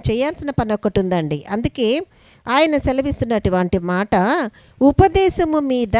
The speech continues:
మనసు నుంచుము." అంటే, ఏదైతే దేవుని వాక్యంగా మనం వింటున్నామో, ఆ వాక్యము మీద ఏకాగ్రత కలిగి, మనసు నుంచుమంటే ఏకాగ్రతతో, కాన్సంట్రేషన్‌తో,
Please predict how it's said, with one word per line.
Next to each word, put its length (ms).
మనసు 540
నుంచుము." 600
అంటే, 440
ఏదైతే 640
దేవుని 420
వాక్యంగా 600
మనం 260
వింటున్నామో, 920
ఆ 100
వాక్యము 580
మీద 500
ఏకాగ్రత 720
కలిగి, 320
మనసు 320
నుంచుమంటే 560
ఏకాగ్రతతో, 920
కాన్సంట్రేషన్‌తో, 1080